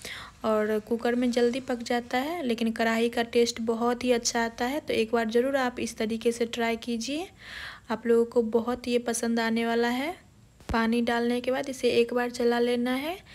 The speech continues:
और इसे किसी प्लेट से ढक देना है। दस से पन्द्रह मिनट तक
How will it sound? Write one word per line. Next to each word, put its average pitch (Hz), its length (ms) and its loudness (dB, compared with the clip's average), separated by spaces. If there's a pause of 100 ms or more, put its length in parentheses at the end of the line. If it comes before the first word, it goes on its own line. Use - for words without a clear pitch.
(280)
और 240 200 4
इसे 254 300 0
किसी 262 300 -4
प्लेट 240 340 2
से 359 240 -6
ढक 240 220 -6
देना 214 300 2
है। 220 440 0 (500)
दस 226 280 4
से - 180 0
पन्द्रह 247 340 0
मिनट 247 300 -2
तक 330 140 -2